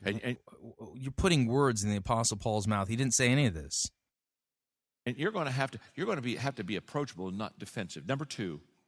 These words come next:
Speaker 1: he says, take people that have great attitudes, they take responsibility for their attitude. They take responsibility for their attitude.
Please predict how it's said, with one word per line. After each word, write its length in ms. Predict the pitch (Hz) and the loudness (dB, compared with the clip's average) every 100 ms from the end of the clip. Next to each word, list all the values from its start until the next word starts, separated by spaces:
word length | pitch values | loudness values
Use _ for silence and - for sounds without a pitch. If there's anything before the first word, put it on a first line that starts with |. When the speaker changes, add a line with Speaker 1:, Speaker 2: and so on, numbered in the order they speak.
| _ _ _ _ | _ _ _ _
Speaker 1:
he 60 | - | -6
says, 200 | 110 127 | -4 -4
take 220 | - 147 - - - _ | 0 -2 -2 -20 -20 _
people 440 | - 190 175 180 - | -2 -2 0 -2 -2
that 120 | 139 131 | -2 0
have 160 | 135 | 0
great 160 | 131 131 | 0 2
attitudes, 400 | 123 110 131 107 | 2 0 -6 -2
they 80 | 117 | -2
take 300 | - 135 127 | 0 -2 -2
responsibility 960 | 120 - 131 123 127 107 135 120 110 | -6 -4 -4 -4 -4 -2 -2 -2 -4
for 180 | - 101 | -4 -6
their 220 | 85 90 - | -4 -4 -4
attitude. 680 | 80 76 76 - 78 67 55 _ _ _ _ _ _ _ _ _ - | -4 -4 -6 -10 -10 -10 -12 _ _ _ _ _ _ _ _ _ -4
They 40 | |
take 200 | 151 147 | -2 -2
responsibility 580 | 139 - 127 - 156 151 | -4 -6 -8 -8 -8 -8
for 140 | 131 | -8
their 120 | 107 98 | -6 -4
attitude. 400 | 85 82 85 | -4 -6 -12